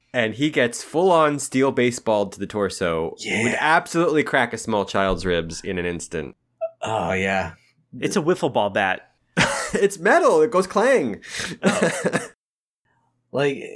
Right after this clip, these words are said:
Speaker 2: yeah, w-, like, it's this, this part of the episode, like, brushes up so close to being uncomfortable. I don't think
Speaker 1: Mm-hmm.
Speaker 2: it, I don't think it crosses a line, but I think it shows how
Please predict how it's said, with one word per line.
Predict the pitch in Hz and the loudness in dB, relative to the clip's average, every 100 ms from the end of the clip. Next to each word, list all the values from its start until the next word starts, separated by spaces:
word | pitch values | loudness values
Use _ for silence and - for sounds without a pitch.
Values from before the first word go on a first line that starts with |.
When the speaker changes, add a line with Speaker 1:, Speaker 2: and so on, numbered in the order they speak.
| - | -8
Speaker 2:
yeah, | 147 151 135 113 | -2 0 2 0
w-, | 131 175 - - | 0 0 -2 -2
like, | 170 165 170 | -2 -2 -2
it's | 196 202 - | -2 -2 -8
this, | - 202 - - - - _ | -4 -4 -4 -12 -20 -20 _
this | - 220 | -4 -4
part | - 240 | 0 0
of | 220 | 2
the | 165 | 2
episode, | 175 202 202 | 0 0 2
like, | 170 - | 0 0
brushes | 147 143 - | -2 -2 -2
up | 151 156 | -4 -2
so | - - - 143 143 151 | -4 -4 -2 0 2 2
close | 147 - 127 147 - | 0 -4 -2 0 0
to | - | -2
being | 104 131 131 | -2 0 0
uncomfortable. | 120 - 120 - 185 214 254 - - _ _ _ _ | 0 -2 -4 -2 0 0 0 -6 -20 _ _ _ _
I | 147 | 0
don't | 196 240 | 2 2
think | 233 | 0
Speaker 1:
Mm-hmm. | 90 147 | 0 0
Speaker 2:
it, | |
I | |
don't | 165 196 | 0 0
think | 208 | -2
it | 156 - | -2 -6
crosses | - 143 156 160 131 | -2 0 0 -2 -2
a | |
line, | 110 101 127 156 175 160 | 0 2 2 2 0 0
but | 123 117 - _ _ _ _ _ | 0 -2 -6 _ _ _ _ _
I | 127 | -4
think | - 165 165 - - _ _ _ | 0 0 0 -4 -16 _ _ _
it | 139 202 - | -2 -2 -2
shows | - - - 131 131 139 123 | -4 -2 0 0 0 0 -2
how | - 117 113 113 110 101 | -2 0 0 2 0 -4